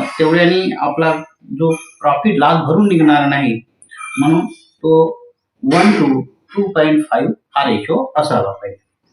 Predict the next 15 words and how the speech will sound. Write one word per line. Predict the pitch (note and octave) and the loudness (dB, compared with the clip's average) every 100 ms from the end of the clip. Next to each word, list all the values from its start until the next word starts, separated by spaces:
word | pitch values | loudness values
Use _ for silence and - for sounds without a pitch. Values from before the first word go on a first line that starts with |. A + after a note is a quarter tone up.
| - - | -20 -10
दुसरा | D#3 A3+ | -2 4
आहे | A3+ | 4
स्टॉप | A3+ - C4+ D#3 | 2 0 -2 0
लॉस. | - - - - _ _ | 0 -2 -10 -20 _ _
स्टॉप | _ - E3+ E3+ | _ 0 0 2
लॉस | A#3 A#3 | 2 2
लावणे | G#3+ G#3 G3+ | 2 4 4
आवश्यक | F3+ F#3 F#3 G3+ G3+ | 4 2 0 -2 0
आहे. | E3+ F3+ F#3 - _ - _ | 0 0 -4 -10 _ -20 _
ट्रेडिंग | F3 F3+ A3+ | 0 4 6
करताना | G#3 G3 G3 F#3 F#3 F3+ - - _ _ _ _ _ _ - | 6 2 2 2 2 0 -2 -8 _ _ _ _ _ _ 0
रिस्क | F#3 G#3+ A3 | 2 4 4
रिवॉर्ड | G#3 G3+ G3+ | 4 4 2
रेशो | F3+ F3+ F#3 | 0 0 -2
ठरवून | - D#3+ F3+ F#3 G3 | 0 2 2 0 -4